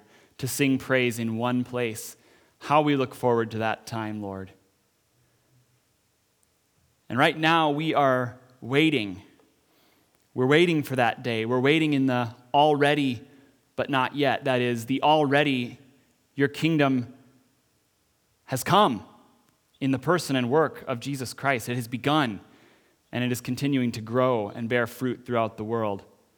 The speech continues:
And we look forward, though, because we're in the not yet as well. It, we, what we see is not the fullness by any means of what you have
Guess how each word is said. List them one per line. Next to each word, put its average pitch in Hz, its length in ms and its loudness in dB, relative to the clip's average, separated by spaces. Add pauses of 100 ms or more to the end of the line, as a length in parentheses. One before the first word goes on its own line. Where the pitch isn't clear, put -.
(760)
And 123 80 -2
we 170 80 4
look 180 200 4
forward, 151 400 4
though, 110 340 0 (600)
because 120 220 -8
we're 160 120 4
in 165 80 2
the 151 60 2
not 147 260 2
yet 139 260 2
as 113 160 -8
well. 120 320 2
It, 127 180 -2
we, 143 220 0
what 139 160 0
we 151 100 -4
see 160 320 0
is 117 200 0
not 151 380 2
the 139 60 -6
fullness 113 520 -6
by 135 160 2
any 170 260 0
means 117 400 -2
of 110 100 -8
what 135 160 0
you 143 140 -6
have 120 440 -2